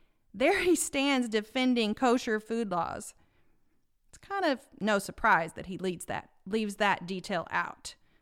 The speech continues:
about where he was actually standing. But while he stands there, he says, "No way, Lord," to God.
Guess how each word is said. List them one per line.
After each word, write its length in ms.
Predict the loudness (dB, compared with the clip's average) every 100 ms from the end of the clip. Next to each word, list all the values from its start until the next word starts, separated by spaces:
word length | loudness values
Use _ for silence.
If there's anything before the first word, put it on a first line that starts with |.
| _
about 160 | -10 -6
where 180 | -6 -6
he 140 | -8
was 100 | -10
actually 460 | -10 -10 -12 -14 -14
standing. 560 | -10 -10 -10 -12 -18 -20 _ _ _ _ _ -20
But 80 | -12
while 180 | -12
he 80 | -10
stands 400 | -10 -2 2 2
there, 240 | 4 4 4
he 160 | 2
says, 480 | 2 4 6 4 0 -16 _ -8
"No 420 | 0 4 8 8
way, 280 | 8 6 6
Lord," 480 | 4 2 2 -2 -8 _
to 80 | -14
God. 460 | -4 -2 -2 -8